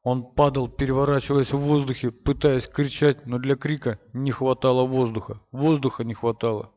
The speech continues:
ни на что. Внезапно голые холмы исчезли, он больше не падал. Жухлая, побитая морозом трава сминалась под сапогами. Она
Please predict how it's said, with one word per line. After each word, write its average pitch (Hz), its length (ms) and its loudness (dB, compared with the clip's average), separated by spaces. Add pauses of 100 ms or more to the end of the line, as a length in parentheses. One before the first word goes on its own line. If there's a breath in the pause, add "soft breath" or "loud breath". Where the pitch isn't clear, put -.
(140)
ни 120 200 -4
на 120 140 0
что. 107 340 -6 (960 loud breath)
Внезапно 151 420 4
голые 147 320 4
холмы 147 380 2
исчезли, 156 560 2 (120)
он 123 160 -4
больше 135 300 2
не 139 100 -2
падал. 113 480 0 (420 loud breath)
Жухлая, 147 500 4
побитая 147 500 0
морозом 147 480 -2
трава 156 520 4
сминалась 131 560 0
под 123 200 -6
сапогами. 123 640 -4 (360 soft breath)
Она 139 400 -2